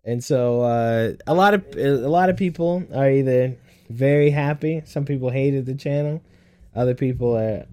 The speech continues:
uh, upset 'cause they watch the channel. I watched it quite a bit, almost,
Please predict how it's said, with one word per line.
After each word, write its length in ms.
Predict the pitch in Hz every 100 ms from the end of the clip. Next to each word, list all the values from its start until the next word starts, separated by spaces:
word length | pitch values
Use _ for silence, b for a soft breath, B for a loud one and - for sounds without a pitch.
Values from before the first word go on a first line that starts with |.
| -
uh, 640 | 107 107 104 98 98 85 -
upset 600 | 123 - - 131 139 -
'cause 260 | 131 107 -
they 200 | 120 117
watch 300 | 120 117 -
the 80 |
channel. 280 | 113 123 123 113
I 140 | 233
watched 360 | 233 170 156 -
it 220 | 139 - -
quite 240 | 143 123
a 60 | 110
bit, 280 | 120 131 - -
almost, 460 | 220 220 185 -